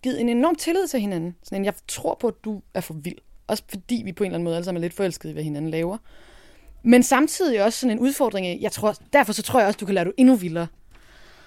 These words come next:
Og det er jo bare helt vildt rart. Det er jo vildt rart at, at opleve, fordi jeg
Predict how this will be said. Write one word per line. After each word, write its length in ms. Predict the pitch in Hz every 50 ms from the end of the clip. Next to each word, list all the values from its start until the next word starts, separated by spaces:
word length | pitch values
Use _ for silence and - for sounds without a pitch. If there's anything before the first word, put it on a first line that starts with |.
| - _ -
Og 60 | -
det 80 | -
er 40 | 220
jo 60 | 226
bare 160 | - 190 185 - -
helt 140 | 240 240 185
vildt 180 | 180 165 -
rart. 320 | 170 185 160 - - - - _ _ _ -
Det 60 | 190
er 40 | 175
jo 20 |
vildt 220 | 190 208 196 -
rart 120 | 233 214 175
at, 60 | 170
at 340 | - - 123 185 180 - -
opleve, 260 | 185 214 208 214 185
fordi 200 | 160 160 190 175
jeg 160 | 185 190 202